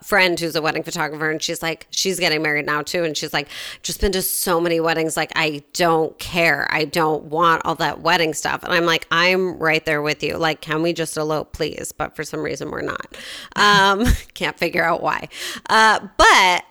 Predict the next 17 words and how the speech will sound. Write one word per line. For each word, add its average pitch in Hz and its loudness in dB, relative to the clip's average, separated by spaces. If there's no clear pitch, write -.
I 233 6
wanna 285 6
talk 311 2
a 277 -4
little, 233 4
you 247 4
volunteered 190 2
some 190 0
information, 175 2
which 180 0
is 180 0
you 180 2
met 170 2
your 170 4
now 156 2
husband 160 0
on 156 2